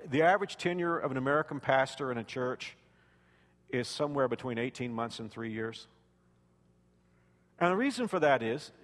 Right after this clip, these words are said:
and just candidly, it, it is a political environment, not, not the way we have church here. Our vision is what we're all about here. But in a lot of churches, a very political environment. The power centers in the church.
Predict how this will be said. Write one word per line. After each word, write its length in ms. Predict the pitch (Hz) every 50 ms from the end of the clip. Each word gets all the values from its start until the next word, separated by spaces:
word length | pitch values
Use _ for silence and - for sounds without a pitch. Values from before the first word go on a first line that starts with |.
| 123 117 147 147
and 120 | 175 165
just 200 | 160 196 - -
candidly, 480 | - - 175 147 127 113 110 117 151 170 - - - - - - - -
it, 160 | 233 254 240
it 100 | 254 262
is 120 | 233 185
a 60 | 226
political 460 | 190 - 214 202 196 196 - 190 190 185
environment, 540 | 180 160 185 196 190 175 127 104 - -
not, 240 | 131 165 180 165 170
not 240 | 175 196 202 - -
the 60 | 160
way 100 | 170 170
we 200 | 160 160 185 175
have 200 | 160 156 131 -
church 320 | - - 127 110 101 - -
here. 320 | 110 98 92 98 113 120 - _
Our 120 | - 127 139
vision 460 | 120 113 123 143 147 131 117 110 107
is 180 | 104 95 - -
what 140 | 120 95
we're 140 | 107 123 120
all 120 | 104 98 95
about 220 | 90 98 92 -
here. 160 | - 80 87 - - - - - - - - -
But 120 | 135 151
in 80 | 165 160
a 60 | 156
lot 180 | 156 170 202 226
of 60 | -
churches, 340 | - 180 165 - 160 120 123
a 60 | 131
very 260 | 98 - 190 208 196 196
political 460 | - 165 156 160 160 - - 135 131
environment. 480 | 120 110 117 117 113 104 95 85 - - _ _ _ _ _ _ -
The 60 | -
power 400 | - - - 175 180 175 170 135
centers 460 | - - - 143 123 110 107 101 -
in 80 | 123 113
the 80 | 107 98
church. 460 | - - - 92 78 - - -